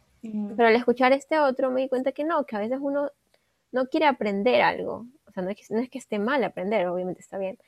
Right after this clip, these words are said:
Speaker 2: Pero a veces uno solo quiere escuchar personas, eh, que te hagan pasar un rato,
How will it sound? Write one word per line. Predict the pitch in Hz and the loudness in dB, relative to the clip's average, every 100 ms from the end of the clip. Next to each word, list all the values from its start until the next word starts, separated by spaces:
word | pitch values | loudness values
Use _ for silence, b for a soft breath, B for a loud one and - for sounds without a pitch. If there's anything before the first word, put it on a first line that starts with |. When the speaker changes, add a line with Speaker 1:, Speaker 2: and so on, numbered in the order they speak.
| b b b - | b b b -4
Speaker 2:
Pero | 220 220 | -2 0
a | |
veces | 226 277 | -2 -2
uno | 302 302 | -4 -2
solo | 302 294 | -4 -2
quiere | 285 294 | -2 -4
escuchar | 285 - 254 247 247 | -6 -6 -4 -4 -4
personas, | 247 240 233 233 226 226 _ - | -8 -6 -4 -6 -8 -12 _ -10
eh, | 208 190 190 185 _ _ - | -8 -6 -8 -12 _ _ -6
que | 196 | -4
te | 202 | -2
hagan | 202 226 247 | 0 0 -2
pasar | 233 226 | -4 -4
un | 247 | -4
rato, | 262 247 247 233 | 0 0 -2 -6